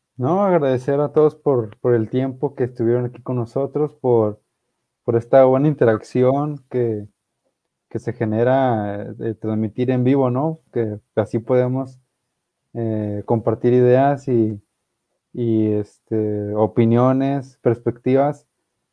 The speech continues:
al momento con, con nuestros seguidores, y agradecidos con, con eso, por eso, y recordarles que vuelvan a, a participar en la dinámica,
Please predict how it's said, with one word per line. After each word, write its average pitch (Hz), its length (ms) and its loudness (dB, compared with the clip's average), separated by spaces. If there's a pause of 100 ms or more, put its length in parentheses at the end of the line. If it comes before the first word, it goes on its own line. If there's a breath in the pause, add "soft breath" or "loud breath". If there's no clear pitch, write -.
al 117 180 6
momento 120 560 0
con, 107 440 -6
con 110 160 -6
nuestros 110 400 -6
seguidores, 120 720 0
y 110 260 -2 (500)
agradecidos 117 680 4
con, 107 340 -2 (140)
con 120 200 0
eso, 180 460 -2
por 117 160 4
eso, 180 380 -2 (580)
y 110 480 2
recordarles 113 520 2
que 120 300 0
vuelvan 131 540 -2
a, 113 460 -6
a 113 80 -10
participar 117 560 0
en 143 100 -6
la 143 80 -2
dinámica, 156 640 -2